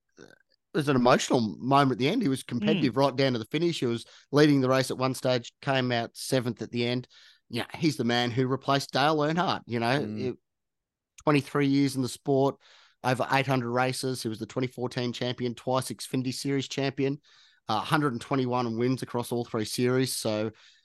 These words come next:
Speaker 1: not a bad body of work. And he's going next year into the Fox booth alongside Mike Joy and Clint Boyer.
Speaker 3: Good
Speaker 2: And
Speaker 3: addition.
Speaker 2: will be a great addition to that team, no doubt. Richard, uh, talk to us about Brazil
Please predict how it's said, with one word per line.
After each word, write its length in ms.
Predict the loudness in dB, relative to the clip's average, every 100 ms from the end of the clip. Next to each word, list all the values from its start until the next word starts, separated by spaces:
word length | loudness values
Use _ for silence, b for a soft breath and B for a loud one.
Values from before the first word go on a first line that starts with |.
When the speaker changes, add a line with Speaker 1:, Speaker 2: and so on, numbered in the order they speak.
| _
Speaker 1:
not 300 | 4 6 4 0
a 80 |
bad 340 | -2 0 0 0
body 220 | 0 0
of 120 | -2
work. 360 | 0 0 0 -4
And 180 | -6 -8 -10
he's 280 | -6 -6
going 240 | -4 -4 -4
next 240 | -8 -8 -4
year 260 | -2 -2 -4
into 240 | -6 -4
the 140 | -4 -4
Fox 340 | -6 -10 -10
booth 400 | -4 -2 -2 -6 -6
alongside 600 | -4 -2 -2 -2 0 0
Mike 280 | -2 -4 -4
Joy 380 | -2 0 0 -4 -8
and 420 | -6 -4 -2 -4 -6 b b b _
Clint 240 | -4 -4 -2
Boyer. 320 | -2 -2 -6 _ _ _ _ _ -12
Speaker 3:
Good 100 | -10
Speaker 2:
And 100 | -6
Speaker 3:
addition. 120 | 0
Speaker 2:
will 80 | 2
be 120 | 4
a 60 | 2
great 200 | 4 2
addition 400 | 2 -2 -4 -2
to 60 | -2
that 180 | -2
team, 420 | -2 0 0 0 2
no 180 | 2
doubt. 280 | 4 4 4
Richard, 420 | 2 4 2 0 -6 _ _ -6
uh, 360 | 0 2 2 2 b b b -4
talk 180 | -2 0
to 80 | -2
us 100 | 0
about 260 | 0 0
Brazil 460 | 0 0 2 0